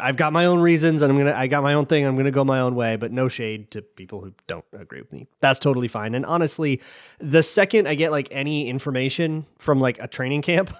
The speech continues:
<laughs> or, like, preseason, or especially in the regular season, that challenges any of these draft takes, I give 'em up immediately. So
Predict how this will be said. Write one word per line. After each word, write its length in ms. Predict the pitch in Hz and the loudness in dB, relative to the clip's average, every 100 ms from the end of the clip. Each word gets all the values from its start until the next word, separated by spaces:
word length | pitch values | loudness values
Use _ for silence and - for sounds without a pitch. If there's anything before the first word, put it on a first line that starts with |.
| - | -20
<laughs> 140 | _ | _
or, 320 | 190 143 156 - | 2 4 4 4
like, 220 | 151 139 | -2 0
preseason, 520 | - 151 151 170 175 | 0 0 0 -2 0
or 100 | 147 | 0
especially 480 | 127 - 135 131 165 | -2 -6 -8 -6 -6
in 80 | 143 | -6
the 100 | 131 | -6
regular 320 | 127 143 156 | -6 -6 -8
season, 360 | 143 170 165 165 | -8 -8 -8 -8
that 140 | 117 | -8
challenges 440 | - 120 139 143 127 | -6 -6 -4 -4 -4
any 160 | 139 | -4
of 80 | 147 | -4
these 180 | 143 139 | -6 -4
draft 300 | 156 151 - | -2 -2 -4
takes, 300 | 185 196 - - - - | -6 -6 -12 -18 -10 0
I 60 | |
give 160 | 160 160 | 2 4
'em 80 | 151 | 2
up 120 | 110 | -2
immediately. 460 | 104 - - 82 - _ _ _ | -8 -10 -14 -18 -20 _ _ _
So 480 | - - 127 113 | -6 4 4 4